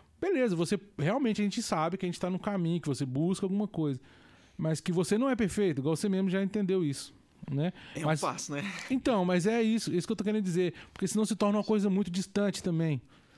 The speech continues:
Speaker 1: Entendeu? Tipo assim, "Ah, será que eu teria que ter,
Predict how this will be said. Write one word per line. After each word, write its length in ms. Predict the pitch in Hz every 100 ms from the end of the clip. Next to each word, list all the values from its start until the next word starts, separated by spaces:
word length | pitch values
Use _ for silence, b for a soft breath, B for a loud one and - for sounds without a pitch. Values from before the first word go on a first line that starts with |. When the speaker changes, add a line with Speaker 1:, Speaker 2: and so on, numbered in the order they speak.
| B B
Speaker 1:
Entendeu? 340 | 156 160 170
Tipo 220 | 156 - 180
assim, 100 | 202
"Ah, 100 | 170
será 220 | 185 190
que 80 | 214
eu 60 |
teria 260 | 185 185 190
que 80 | -
ter, 440 | 208 190 175 143